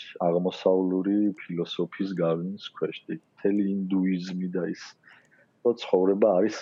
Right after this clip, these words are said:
მაია, ხო, ილუზია. კი, ეს იყო მაია, იყო ეს ქალღმერთი და, მე მგონი, ე, ვიშნუს რაღაც ენერგია მოვლენა, რომელიც უბინდავს ხალხს,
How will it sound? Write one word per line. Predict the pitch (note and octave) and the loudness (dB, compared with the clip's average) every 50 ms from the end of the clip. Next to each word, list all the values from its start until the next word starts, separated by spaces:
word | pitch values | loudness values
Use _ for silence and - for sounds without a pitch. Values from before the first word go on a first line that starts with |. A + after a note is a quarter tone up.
| - - | -8 -4
მაია, | F2 E2+ E2 E2 D#2+ D#2 D#2 D2+ D2+ D2 D2 | -2 0 2 2 0 0 -2 -6 -8 -12 -14
ხო, | - - - F2 F#2+ F#2+ | -14 -10 -6 -4 -4 -2
ილუზია. | E2+ E2 E2+ D#2+ D#2+ D#2 - - F2 F2 - - - - - - - - - - - - _ - - - - - - - - - - - - - - - - - - _ - E2+ | -2 -4 -4 -6 -6 -8 -10 -12 -12 -12 -12 -14 -14 -16 -20 -20 -20 -20 -20 -20 -20 -20 _ -20 -20 -20 -20 -20 -20 -20 -20 -20 -20 -20 -20 -20 -20 -20 -20 -20 -16 _ -10 -10
კი, | - - - F2+ F#2 | -6 -4 0 2 2
ეს | F#2 F#2 - - | 2 2 0 0
იყო | - F#2+ - - F#2 F2 | -2 0 2 2 2 4
მაია, | F2+ F2+ F#2 F#2 F#2+ G2 G2 F#2+ | 4 4 4 4 4 4 4 4
იყო | F#2+ F#2+ - - A#2 A#2+ | 4 2 4 4 4 4
ეს | G#2+ F2 - - - | 4 2 0 -6 -10
ქალღმერთი | - - G2+ F#2+ F#2+ F#2+ F2 F#2 F#2+ F#2+ F#2+ F#2 - - - - A2 G2+ G#2 | -2 2 2 4 4 4 2 2 2 2 2 2 -2 -6 -6 -4 -4 -2 2
და, | G#2 A2 A2+ A#2+ B2 B2+ B2+ B2+ | 2 4 4 6 4 4 4 4
მე | A#2 G#2+ F#2+ F#2 | 4 2 2 2
მგონი, | F2+ F2 F#2 F#2 F#2 F#2+ F#2+ G2+ G#2+ A2 G#2+ - - - - - - - - _ _ _ | 0 0 0 0 2 2 0 0 -2 -2 -4 -6 -12 -20 -20 -20 -20 -20 -20 _ _ _
ე, | - F2+ E2 D#2+ D#2+ D#2+ D#2+ D#2+ E2 D#2+ D#2 D#2 D#2 D#2 | -10 -10 -8 -8 -8 -10 -10 -12 -12 -14 -16 -16 -18 -12
ვიშნუს | - - F2 E2+ - - - F#2+ F2+ - - | -6 -6 -4 -4 -4 -4 -4 -4 -4 0 2
რაღაც | F2 E2+ D#2+ E2 D#2+ - - - - | 4 4 4 4 2 0 -4 -8 -8
ენერგია | F2+ E2+ E2 D#2+ D#2 D#2 - - _ - - - - - - - - - _ _ _ _ _ _ _ _ | -6 -6 -4 -4 -6 -6 -8 -12 _ -20 -20 -20 -18 -18 -18 -20 -20 -20 _ _ _ _ _ _ _ _
მოვლენა, | - D#2 D#2+ E2 E2 E2+ F2 F2+ F#2+ F#2+ A2 A#2+ | -20 -20 -20 -20 -20 -16 -16 -14 -2 2 2 4
რომელიც | A#2+ G#2 F2+ F2 E2+ E2+ F#2+ - - - | 4 4 2 2 0 -2 -2 -4 -6 -4
უბინდავს | - G2+ F2+ D#2+ E2+ D#2+ D#2+ D#2+ D2+ D#2+ D#2+ E2 - - - | -4 -4 -4 -2 -4 -6 -6 -4 -4 -2 -2 -2 -4 -6 -10
ხალხს, | - - E2+ E2 - - - - - - | -6 -4 -4 -2 -4 -4 -8 -14 -16 -18